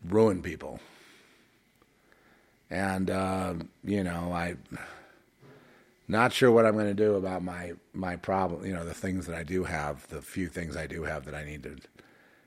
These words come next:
fix. And, uh, the main one is a bladder problem. And I just, uh, um, you know, what happened there is I was battling a, you know, a swollen prostate for about twenty years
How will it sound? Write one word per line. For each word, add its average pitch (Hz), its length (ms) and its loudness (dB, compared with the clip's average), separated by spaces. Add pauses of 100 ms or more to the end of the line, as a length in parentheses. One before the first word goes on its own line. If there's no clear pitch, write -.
(140)
fix. - 560 -6 (260)
And, 76 400 -6
uh, 73 320 -8
the 76 60 -10
main 80 280 -8
one 78 140 -10
is 78 160 -12
a 73 60 -8
bladder 71 400 -4
problem. 71 760 -8
And 80 140 -8
I 80 80 -10
just, 78 340 -10
uh, 76 260 -2 (2250)
um, - 460 -10 (540)
you 80 140 -12
know, 76 220 -12 (100)
what 92 160 -8 (320)
happened 101 300 -4
there 98 120 -4
is 87 100 -8
I 90 80 -4
was 78 140 -8
battling 90 420 -2
a, 80 140 -12 (120)
you 87 100 -8
know, 78 220 -12 (1120)
a 98 60 -12
swollen 90 380 -2
prostate 85 500 -2
for - 100 -10
about 69 200 -6
twenty 80 280 -6
years 80 460 -8